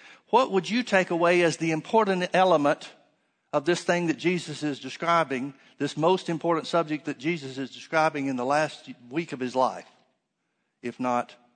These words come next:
what you say, the words that you speak? Notice he mentions it three times in verse twenty-three. "Say to the mountain, believe that the things that you say will come to pass. You shall have whatsoever you say." He's talking about the importance of your words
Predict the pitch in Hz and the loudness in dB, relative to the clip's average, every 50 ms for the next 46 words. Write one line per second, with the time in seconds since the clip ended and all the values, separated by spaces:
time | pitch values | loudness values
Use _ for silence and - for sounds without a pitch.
0 | _ _ _ _ _ _ _ _ - 120 - - - 107 - - - 175 160 127 | _ _ _ _ _ _ _ _ -12 -10 -10 -10 -16 -14 -16 -10 -8 -8 -8 -8
1 | - 117 - _ _ _ _ _ 123 117 117 120 123 117 - - 107 - - 107 | -10 -16 -20 _ _ _ _ _ -10 -8 -6 -6 -8 -8 -10 -14 -14 -14 -14 -18
2 | - - _ 120 107 - _ _ _ _ _ _ _ _ _ _ _ _ _ _ | -18 -16 _ -14 -14 -14 _ _ _ _ _ _ _ _ _ _ _ _ _ _
3 | _ _ _ _ _ _ _ _ - _ 123 139 165 170 160 - 160 165 165 165 | _ _ _ _ _ _ _ _ -16 _ 0 2 2 2 2 0 -2 0 0 -2
4 | 156 156 147 127 123 131 - - 165 214 254 240 - 269 269 277 247 180 147 160 | -2 -4 -4 -2 -4 -6 -4 -2 0 0 0 2 2 2 4 4 2 0 -2 -4
5 | 147 135 147 143 - - - 147 135 117 - 127 113 101 87 - _ _ _ _ | -2 -2 -2 -2 -4 -4 -4 -4 -4 -4 -6 -8 -10 -10 -10 -12 _ _ _ _
6 | _ _ _ _ _ - - - 175 175 185 190 185 170 180 175 175 175 165 139 | _ _ _ _ _ -10 -4 0 2 2 4 4 2 2 2 2 4 2 2 2
7 | 117 95 92 - _ _ _ _ _ 127 143 160 175 190 180 151 160 151 - 151 | -2 -6 -12 -18 _ _ _ _ _ 0 2 2 2 0 0 -4 -6 -6 -6 -4
8 | - 170 175 165 151 139 - - 127 - - 196 185 180 165 156 - - 170 165 | -4 -4 -2 -2 -4 -6 -6 -8 -8 -2 2 2 4 4 2 0 -2 -4 -4 -4
9 | 151 143 - - 151 127 92 92 - - 143 151 - - 131 120 139 151 151 147 | -4 -6 -2 -2 -2 -2 -2 -6 -12 -12 -12 -10 -8 -8 -6 0 0 0 0 0
10 | 151 147 - 160 160 151 139 139 127 127 - - - 139 107 82 76 - _ _ | -6 -10 -8 -8 -8 -6 -6 -8 -8 -8 -6 -2 0 0 -2 -2 -8 -16 _ _
11 | _ _ _ _ _ _ _ _ _ _ _ _ _ _ _ _ _ _ - 127 | _ _ _ _ _ _ _ _ _ _ _ _ _ _ _ _ _ _ -8 -8
12 | - - 160 156 151 147 135 151 147 147 - 135 135 135 123 - 170 170 165 165 | -2 0 0 0 0 2 2 2 2 2 0 -4 -4 -4 -4 -2 -4 -4 -2 -4
13 | 156 - 147 135 123 123 123 127 127 131 175 208 190 151 127 131 127 131 - - | -6 -8 -8 -8 -6 -6 -4 -4 -2 0 0 2 2 2 2 0 -2 -4 -12 -16